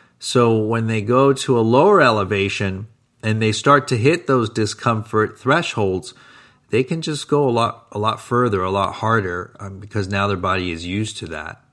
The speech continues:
So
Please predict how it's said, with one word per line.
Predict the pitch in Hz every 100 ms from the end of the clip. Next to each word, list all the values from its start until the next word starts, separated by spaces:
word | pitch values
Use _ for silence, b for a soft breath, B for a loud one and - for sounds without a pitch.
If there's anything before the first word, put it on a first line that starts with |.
| _ _ _ _ _ _ _ _ _ _ _ _ _ _ - - B B
So | - 156 147 147 143 135